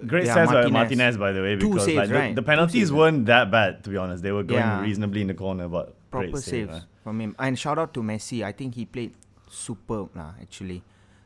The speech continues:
Speaker 2: The first goal was his creation. Like, what a pass, bro.
Speaker 1: Oh, yeah.
Speaker 2: You know, like, the thing is
Speaker 1: And
Speaker 2: with
Speaker 1: it
Speaker 2: Messi, the difference between, I don't know why, <laughs> but the difference between Messi and Ronaldo, right? You can
Speaker 1: Let's
Speaker 2: see
Speaker 1: hear it.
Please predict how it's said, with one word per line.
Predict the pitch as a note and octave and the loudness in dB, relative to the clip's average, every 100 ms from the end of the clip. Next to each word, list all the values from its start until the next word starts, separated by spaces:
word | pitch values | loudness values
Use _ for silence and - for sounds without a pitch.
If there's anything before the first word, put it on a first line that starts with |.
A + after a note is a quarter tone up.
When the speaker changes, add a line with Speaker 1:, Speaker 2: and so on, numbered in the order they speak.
| - | -12
Speaker 2:
The | |
first | G#2+ - D#3+ C#3 | -10 -6 -6 -4
goal | C#3 D3 | -4 -4
was | A2 - | -6 -8
his | B2 - | -8 -8
creation. | - A2 G#2+ - A#2+ | -8 -6 -6 -8 -8
Like, | G2 - | -8 -10
what | A2+ F3 | -8 -8
a | G2+ | -8
pass, | - C3 B2 - | -10 -6 -6 -8
bro. | - F#2 F#2 G2 _ - | -12 -12 -12 -14 _ -6
Speaker 1:
Oh, | G#2+ G2 F#2 | -4 -2 -2
yeah. | F#2 | -2
Speaker 2:
You | B2+ | -2
know, | C#3+ | -2
like, | B2+ G#2+ - - _ _ - | -4 -8 -14 -20 _ _ -8
the | E3 | -6
thing | B3+ B3+ | -4 -2
is | G#3+ A2+ | -2 -2
Speaker 1:
And | |
Speaker 2:
with | A#2+ | -4
Speaker 1:
it | A2+ | -4
Speaker 2:
Messi, | C3+ B2+ - C3 A#2+ | -4 -6 -6 -6 -6
the | A#2+ | -4
difference | C3 G3+ E3 | -6 -6 -8
between, | B2+ D3 | -8 -8
I | G#2+ | -6
don't | B2 | -6
know | E3 | -4
why, | C#3 A#2+ | -4 -4
<laughs> | B2+ D3 | -6 -4
but | D#3+ D#3 | -6 -4
the | D3 | -4
difference | D#3 F#3+ F3 | -6 -6 -2
between | F3 G#3 | 2 2
Messi | B2 C#3+ | 0 -2
and | B2 A2 | -2 -2
Ronaldo, | A2 A#2 B2 A2+ | -4 -2 -2 -2
right? | G#2 F#2 - - - - - | -2 -4 -10 -14 -18 -20 -8
You | E3+ | -4
can | F3 F#3+ | 0 0
Speaker 1:
Let's | G3 | 0
Speaker 2:
see | G3+ G3 | -2 0
Speaker 1:
hear | F#2+ G2 | -2 -2
it. | - | -6